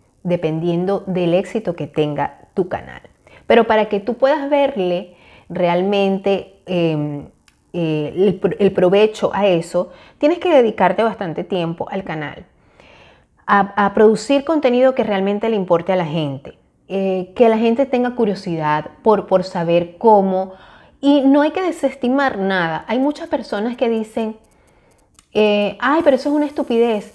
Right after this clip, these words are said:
Lo que pasa es que lo que para algunas personas es una estupidez, y es muy feo que se expresen así, pero realmente es así. Muchas veces dicen, "Ay, qué estupidez, con eso, ah, que, que es, es, esa estupidez la estás poniendo allí".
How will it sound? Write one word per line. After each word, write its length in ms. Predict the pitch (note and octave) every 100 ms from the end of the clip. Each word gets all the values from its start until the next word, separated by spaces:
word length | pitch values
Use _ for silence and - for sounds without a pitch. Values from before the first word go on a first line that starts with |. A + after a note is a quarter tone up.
| _
Lo 120 | G#3 G#3+
que 80 |
pasa 260 | G3+ G3+ C#4+
es 60 | C#4
que 120 | C#4
lo 120 | G#3+
que 120 | G3+
para 200 | - F3+
algunas 440 | E3+ G#3 G3+ A#3+ D4+
personas 480 | B3 - A#3 A#3
es 100 | A3
una 200 | A3 A#3
estupidez, 760 | A#3 - B3+ A3+ F3+ D#3+ - - _ _ _ _
y 180 | G3+ G3+
es 140 | F3+
muy 280 | G3+ G#3+ B3
feo 340 | B3 A#3 A3 A3
que 80 |
se 120 | G#3+ F#3
expresen 360 | F#3 F3 G3
así, 400 | F#3+ G3 F3+ E3+ _ _ - - _
pero 200 | F#3 F3+
realmente 640 | F#3 F3 G3 G#3+ G3+ G3+ -
es 220 | G3 F#3+
así. 280 | G#3+ - D3+
Muchas 320 | E3+ F3+ A3
veces 300 | F#3+ F3+ G3+
dicen, 240 | G3 G3
"Ay, 140 | F#3 G#3
qué 140 | G3+
estupidez, 580 | F#3 A3+ G#3+ F3+ F3+ F3+
con 220 | - F3+
eso, 280 | F3+ F#3 A#3
ah, 200 | A3+ A3 G3+
que, 320 | F#3 G3 F3+
que 100 | B3
es, 160 | C#4+ -
es, 260 | G#3+ G3+ -
esa 200 | G3+ A#3
estupidez 380 | - C4+ A3+
la 80 | A3+
estás 160 | A3+ B3
poniendo 320 | A#3 A3+ A3
allí". 340 | A#3 A#3+ A#3